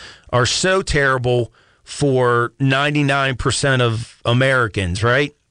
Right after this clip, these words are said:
So whatever manufacturing we have, and this is why I bring up these regional surveys,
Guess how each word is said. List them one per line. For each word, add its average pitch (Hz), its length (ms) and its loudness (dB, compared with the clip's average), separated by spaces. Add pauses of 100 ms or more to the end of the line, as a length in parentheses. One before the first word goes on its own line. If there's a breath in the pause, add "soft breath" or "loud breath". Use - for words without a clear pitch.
So 143 520 0 (560 loud breath)
whatever 196 720 0
manufacturing 160 1000 0
we 131 140 0
have, 151 340 2
and 127 120 2
this 170 160 -2
is 165 100 -2
why 165 200 2
I 139 40 -2
bring 131 300 -2
up 143 240 0
these 117 260 0
regional 120 480 0
surveys, 113 640 -2